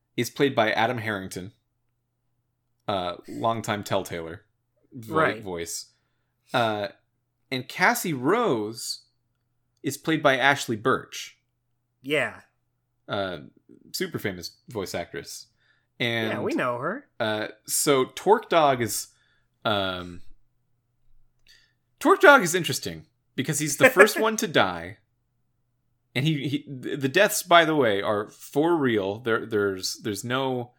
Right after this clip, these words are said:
Speaker 1: um, you know, I thought for a while, because of how some people were, like, buried in sand or, or they fell down a hole or something,
Speaker 2: Yeah.
Speaker 1: that we would find out, oh, it was them the whole time, and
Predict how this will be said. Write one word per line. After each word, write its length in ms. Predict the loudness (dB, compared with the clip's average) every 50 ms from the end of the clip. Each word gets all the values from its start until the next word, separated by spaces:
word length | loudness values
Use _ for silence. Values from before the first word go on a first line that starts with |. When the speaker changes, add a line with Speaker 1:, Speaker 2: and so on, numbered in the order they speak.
| _ _ _ _ _ _ _ _ _ _ _ _
Speaker 1:
um, 540 | -2 -2 -2 -2 -4 -6 -8 -10 -12 -16 -18 -16
you 160 | _ -10 -8 -8
know, 240 | -8 -8 -10 -12 -16 _ _ _ _ _
I 160 | 0 0 0 0
thought 340 | 2 4 4 4 4 2
for 140 | 0 0 2
a 100 | 2 2
while, 640 | 2 2 2 2 2 0 0 -2 -4 -6 -10 -14 _ _ _ _ _ _ _ _
because 420 | -8 -8 -8 -4 -2 -2 0 0 0
of 160 | -2 -2 -6
how 300 | -4 0 0 0 0 0
some 240 | -2 -4 -4 -6 -4
people 260 | -6 -6 -4 -2 -2
were, 100 | 0 0
like, 240 | 0 -2 -4 -4 -4
buried 400 | -2 0 2 0 0 0 -2 -4
in 140 | -6 -6
sand 600 | -8 -8 -6 -6 -6 -6 -6 -8 -8 -10 -12 -18 -20 _ _ _ _ _ _ _
or, 340 | -4 -2 0 0 0 -4 -6 -6
or 180 | -6 -6 -6 -4
they 160 | -6 -8 -10
fell 300 | -8 -4 -2 -2 -2 0
down 220 | -2 -4 -4 -6
a 60 | -10
hole 380 | -12 -8 -8 -6 -4 -4 -6 -6
or 100 | -8 -8
something, 380 | -8 -8 -8 -10 -12 -14 -16 -16 -18 _ _ _ _ _ _ _ _ _ _ _ _ _ _
Speaker 2:
Yeah. 320 | -6 -2 -2 -2 -2 -2 -6 -4
Speaker 1:
that 160 | -4 -2 -2
we 80 | -4 -6
would 160 | -6 -6 -8
find 340 | -4 -4 -2 -2 -2 0 0
out, 240 | 0 0 -2 -6 -10 _ _ _ _ _ _ _ _ 4
oh, 120 | 4 4
it 100 | 4 2
was 140 | -2 -6 0 0
them 180 | 0 2 2
the 80 | -2 -2
whole 140 | -4 -4 -4
time, 320 | -2 0 0 0 -2 -4
and 120 | -6 -8